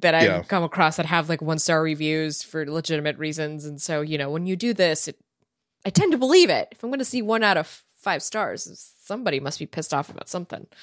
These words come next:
Speaker 2: Mm.
Speaker 1: So,
Speaker 2: Well, let,
Speaker 1: anyway.
Speaker 2: let me put it this way. When you see, when you say, see, like, a, a one-star, uh, review on, uh, on Yelp or, like, OpenTable or something like that, do you think that this is a horrible, horrible, horrible restaurant?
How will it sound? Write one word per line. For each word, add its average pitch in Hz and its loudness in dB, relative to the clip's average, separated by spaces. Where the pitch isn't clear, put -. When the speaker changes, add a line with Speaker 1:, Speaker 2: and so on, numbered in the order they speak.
Speaker 2:
Mm. - -14
Speaker 1:
So, - 0
Speaker 2:
Well, 202 0
let, 190 4
Speaker 1:
anyway. 143 0
Speaker 2:
let 165 4
me 180 0
put 170 2
it 135 -2
this 143 2
way. 120 6
When 113 2
you 156 0
see, 220 2
when 135 6
you 180 2
say, 180 2
see, 151 6
like, 127 4
a, 113 4
a 107 4
one-star, 110 4
uh, 104 4
review 101 2
on, 101 2
uh, 87 2
on 101 2
Yelp 104 0
or, 95 4
like, 92 0
OpenTable 98 0
or 90 -4
something 98 0
like 90 2
that, 85 2
do 117 2
you 147 4
think 170 0
that 131 0
this 131 2
is 117 -2
a 110 2
horrible, 135 2
horrible, 123 2
horrible 113 2
restaurant? 107 2